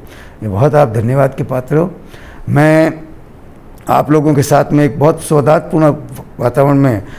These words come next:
हम जो बात कर रहे हैं, उसे हमें लगता है कि आने वाले समय के अंदर राजस्थान के अंदर भी चाहे पीएचसी हो, चाहे सीएचसी हो,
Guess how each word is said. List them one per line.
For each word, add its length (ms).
हम 120
जो 120
बात 320
कर 120
रहे 200
हैं, 220
उसे 200
हमें 300
लगता 440
है 320
कि 80
आने 280
वाले 200
समय 260
के 140
अंदर 360
राजस्थान 720
के 120
अंदर 260
भी 160
चाहे 140
पीएचसी 580
हो, 300
चाहे 120
सीएचसी 580
हो, 300